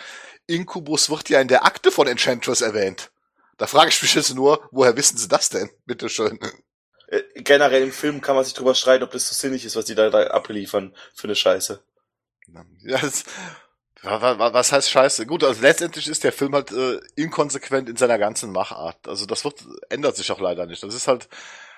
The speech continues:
Speaker 1: ich find ihn immer noch zu episodenhaft, ne? Das ist also, das ändert sich ja leider auch nicht mehr. Äh, diese einzelnen Episoden find ich immer teilweise sehr gelungen, aber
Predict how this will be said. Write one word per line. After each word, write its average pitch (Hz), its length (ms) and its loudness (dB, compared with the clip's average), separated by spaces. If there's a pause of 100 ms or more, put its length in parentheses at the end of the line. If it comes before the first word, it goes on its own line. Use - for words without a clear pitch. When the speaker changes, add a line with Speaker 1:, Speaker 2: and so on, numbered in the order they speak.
(240)
Speaker 1:
ich - 140 -2
find 185 180 -2
ihn - 80 -10
immer 165 200 2
noch 151 140 4
zu - 160 0
episodenhaft, 127 1000 -4
ne? 139 120 -4
Das 135 220 -6
ist 143 120 -6
also, 117 420 -8 (440)
das 117 160 -2
ändert 160 260 0
sich - 100 -4
ja 120 80 6
leider 101 240 4
auch 107 120 -6
nicht 110 180 -8
mehr. 135 220 0 (420)
Äh, 127 240 4
diese 131 240 2
einzelnen 143 340 2
Episoden 127 640 -4
find 170 200 -6
ich 139 80 -6
immer 135 160 -6
teilweise 139 380 2
sehr 151 200 6
gelungen, 147 520 -2 (160)
aber 131 420 6